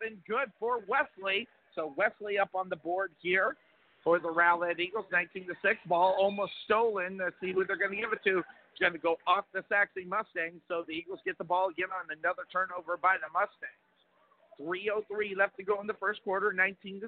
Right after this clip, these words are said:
six in favor of the Eagles. Joel Murray directing a little traffic. He says, "Ingram, why don't you take it?" Now he kicks it back to Murray.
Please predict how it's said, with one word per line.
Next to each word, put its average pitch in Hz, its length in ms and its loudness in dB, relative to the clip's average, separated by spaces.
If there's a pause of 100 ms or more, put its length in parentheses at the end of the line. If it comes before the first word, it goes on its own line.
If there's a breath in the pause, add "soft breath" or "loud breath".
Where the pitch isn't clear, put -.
six 185 260 -4
in 185 200 -6
favor 170 440 2
of 165 180 4 (120)
the 170 180 -6
Eagles. 156 380 -10 (2000)
Joel 160 220 0
Murray 170 340 0
directing 170 360 0
a 170 60 -6
little 170 280 -2
traffic. 170 400 2
He 156 200 -4
says, 175 180 2
"Ingram, 143 400 0
why 160 120 2
don't - 140 -6
you 180 140 -10
take 139 220 2
it?" - 180 -20
Now 156 140 4
he 156 60 0
kicks - 260 0
it 170 100 -4
back 170 240 0
to 170 200 -4
Murray. 165 280 0